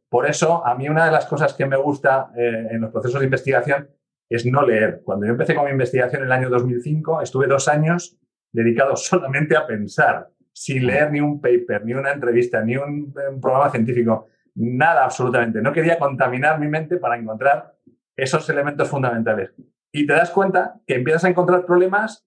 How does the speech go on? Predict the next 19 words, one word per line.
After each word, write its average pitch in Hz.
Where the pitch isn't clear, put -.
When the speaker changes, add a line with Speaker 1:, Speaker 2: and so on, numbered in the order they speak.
Speaker 1:
que -
otros 165
han 151
encontrado 143
en 135
otros 143
ámbitos 120
diferentes, 170
como 113
cuando 120
intentas 127
optimizar 117
el 120
consumo 120
de 120
combustible 113
en 110
un 110
avión, 175